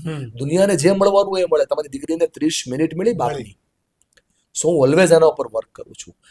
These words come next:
Speaker 2: કેમ કે હમ જો બોલતે હૈ વહી હમારી દુનિયા બનતી હૈ ના.
Speaker 1: હમ.
Speaker 2: મેરે શબ્દ હી મેરી દુનિયા હૈ.
Speaker 1: હા.
Speaker 2: તો મારા શબ્દો જ મારી સંવેદના હોય તો મારે એમને બરાબર પકડવા જોઈએ. મેં બહુ જોયું લોકો સાથેના સંબંધોમાં, દુનિયાના સંબંધોમાં, મારા ખુદના જીવનમાં,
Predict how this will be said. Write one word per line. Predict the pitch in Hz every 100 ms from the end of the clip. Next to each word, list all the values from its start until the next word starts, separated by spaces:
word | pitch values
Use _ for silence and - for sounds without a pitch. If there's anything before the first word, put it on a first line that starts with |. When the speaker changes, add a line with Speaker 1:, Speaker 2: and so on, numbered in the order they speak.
| _
Speaker 2:
કેમ | 127 139
કે | 139
હમ | 123 156
જો | 175
બોલતે | 139 135 143 175
હૈ |
વહી | 175 156
હમારી | 151 156 147
દુનિયા | 123 131
બનતી | 123 104 107
હૈ | 107
ના. | 127
Speaker 1:
હમ. | 160 139 117 _
Speaker 2:
મેરે | 127 143
શબ્દ | - 117 165
હી | 185
મેરી | 175
દુનિયા | 165 147 147 135
હૈ. | 135 _ _ _
Speaker 1:
હા. | 139 135 _
Speaker 2:
તો | 120
મારા | 104 113 147
શબ્દો | 156 127 127 170
જ | 202
મારી | 190 196
સંવેદના | 185 190 196 190
હોય | 180 190 165
તો | 160
મારે | 156 165
એમને | 160 139
બરાબર | 143 147
પકડવા | 139 - 131 110
જોઈએ. | 92 92 98 -
મેં | 165
બહુ | 165 220 247 220
જોયું | 151 123 113 _ - - - 110
લોકો | 120 139 139
સાથેના | 185 180 180 160
સંબંધોમાં, | 175 139 127 123 120 117 113 113 -
દુનિયાના | 117 135 170 160
સંબંધોમાં, | 151 131 123 120 117 113 113 113 107
મારા | 110 123 135
ખુદના | - 123 131 170
જીવનમાં, | 147 120 117 113 107 107